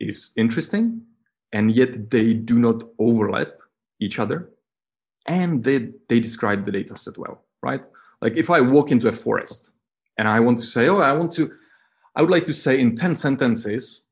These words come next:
what is in this forest." So I'll start with the trees, maybe, and I'll say that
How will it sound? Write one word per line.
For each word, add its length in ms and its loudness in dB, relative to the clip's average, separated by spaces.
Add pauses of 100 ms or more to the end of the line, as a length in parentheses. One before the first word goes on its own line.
what 280 2
is 140 2
in 140 -2
this 140 -4
forest." 580 -10 (680)
So 180 2
I'll 160 4
start 340 -2
with 160 4
the 80 0
trees, 600 -8
maybe, 240 -10 (460)
and 120 -6
I'll 100 -4
say 380 0
that 280 -6